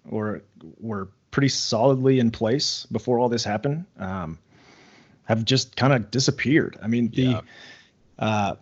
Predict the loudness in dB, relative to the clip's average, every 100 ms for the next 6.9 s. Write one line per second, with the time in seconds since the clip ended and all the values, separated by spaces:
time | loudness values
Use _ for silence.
0 | -16 _ 2 4 2 0 4 4 2 -4
1 | -20 -20 _ _ -4 -2 2 4 4 4
2 | 4 2 4 2 0 0 0 2 0 0
3 | -2 -2 -2 0 2 4 6 4 2 -8
4 | _ _ _ -8 -4 -4 -2 -2 -2 0
5 | 0 0 -2 -4 -6 -10 _ 0 2 2
6 | -2 -8 _ -4 0 0 0 -2